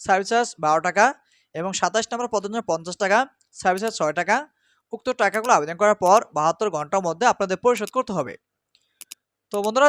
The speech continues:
যারা এখানে আবেদন করতে না পারবেন, অবশ্যই কমেন্ট করে জানাবেন। আপনাদের কমেন্টের উপর ভিত্তি করে ভিডিও বানানো হবে,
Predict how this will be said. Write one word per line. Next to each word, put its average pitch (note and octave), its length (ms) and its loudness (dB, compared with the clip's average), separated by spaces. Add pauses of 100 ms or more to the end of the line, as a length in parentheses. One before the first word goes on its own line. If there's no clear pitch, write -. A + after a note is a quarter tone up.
যারা C4+ 160 6
এখানে C#4 180 2
আবেদন G3+ 300 2
করতে A#3+ 160 -2 (100)
না E3+ 80 4
পারবেন, G#3 300 0 (260)
অবশ্যই F#3+ 480 -4
কমেন্ট G3+ 260 0
করে A3+ 180 -2
জানাবেন। D#3 280 -4 (540)
আপনাদের A3 300 -2 (100)
কমেন্টের G#3 380 -2
উপর B3 200 0
ভিত্তি F3 220 -8
করে A3 220 2 (340)
ভিডিও G3 240 0
বানানো D3+ 200 0
হবে, F#3 160 2